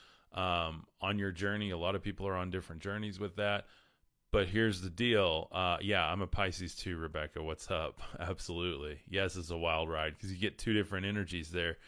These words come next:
Those two fish chasing the tails, uh, and you get, uh, the,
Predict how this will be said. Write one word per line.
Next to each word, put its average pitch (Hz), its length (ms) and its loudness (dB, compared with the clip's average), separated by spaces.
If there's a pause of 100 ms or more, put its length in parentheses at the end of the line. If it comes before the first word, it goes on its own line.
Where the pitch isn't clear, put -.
(440)
Those 98 200 0
two 110 220 2
fish 104 460 0
chasing 98 420 0
the 87 60 -6
tails, 95 680 0 (460)
uh, 85 380 0
and 90 160 -4
you 90 100 0
get, 90 340 -2
uh, 80 380 -2
the, 80 260 -4